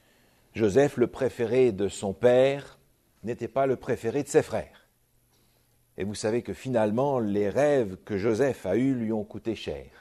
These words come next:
parce que ses frères l'ont vendu pour faire taire ce rêveur, et Joseph est parti en Égypte. Finalement, toute sa famille est venue en Égypte. Et vous vous souvenez comment, à cause de la famine, ils sont partis chercher de la nourriture.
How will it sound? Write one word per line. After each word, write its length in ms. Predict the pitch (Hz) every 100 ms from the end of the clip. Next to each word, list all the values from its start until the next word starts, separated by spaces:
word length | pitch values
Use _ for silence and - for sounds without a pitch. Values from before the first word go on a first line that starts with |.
| _ _ _ _ _ _ _ _ _ _
parce 240 | 104 -
que 100 | 127
ses 180 | - 104
frères 440 | - 143 147 113
l'ont 240 | 117 117 107
vendu 520 | 95 120 107 110 143
pour 320 | - 107 - _ _
faire 300 | 131 113 -
taire 360 | 156 151 143
ce 160 | - 127
rêveur, 840 | 107 90 101 90 85 107 143 - _ _ _ _ _ _ _
et 60 | 113
Joseph 340 | 143 110 92
est 40 | 110
parti 340 | 110 - 101
en 100 | 95
Égypte. 460 | 95 - _ _ _ _ _ _ _ _ _ _ _ _ _ -
Finalement, 640 | 151 143 147 196 196 - _ _ _ _ _
toute 180 | 175 165
sa 140 | 135
famille 400 | - 123 180 220
est 80 | 139
venue 260 | 107 107 101
en 140 | 92
Égypte. 500 | 80 71 - _ _ _ _ _ _ _ _ _
Et 60 | 110
vous 140 | 143
vous 80 | 135
souvenez 360 | - 127 147 147
comment, 280 | 117 147
à 80 | 120
cause 240 | - 120 101
de 60 |
la 140 | 95 92
famine, 380 | - 127 156
ils 100 | 120
sont 160 | - 95
partis 300 | 98 - -
chercher 360 | - 98 - 98
de 60 |
la 100 | 90
nourriture. 600 | 92 95 104 - 151 117